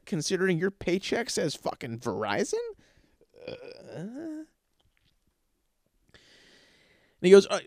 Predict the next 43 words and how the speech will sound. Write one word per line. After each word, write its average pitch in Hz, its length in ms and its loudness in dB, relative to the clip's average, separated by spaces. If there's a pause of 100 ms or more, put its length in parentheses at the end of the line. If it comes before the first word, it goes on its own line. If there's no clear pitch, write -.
do 208 80 -12
me 277 60 -6
a 247 40 -6
favor, 175 180 2
can 233 140 -4
you 427 100 0
remove 175 420 -2
the 135 80 -4
case?" - 600 -4 (160)
I'm - 60 -6
like, 123 140 -2 (560)
"Just - 200 -6
remove 170 180 0
it." - 140 -4
"Ah, 127 580 0
I 123 140 -2
can't 117 260 -8
do 104 140 -6
that." 90 180 -4
I'm 104 80 -6
like, 107 160 -6
"Oh, - 320 -16
God." - 120 -20 (560)
I - 40 -8
remove 147 200 -2
the 151 100 6
case. 123 320 -2 (260)
"You 180 120 0
know, 190 100 6
we 185 100 6
could 311 320 4
try 247 280 4
taking 208 380 2
the 156 100 2
screen 208 420 -2
protector 117 580 -2
off." 104 380 -2 (560)
I'm 123 80 -4
like, 123 220 -2
"Okay, 151 440 2
take 156 160 0
it 160 60 2
off." 123 160 2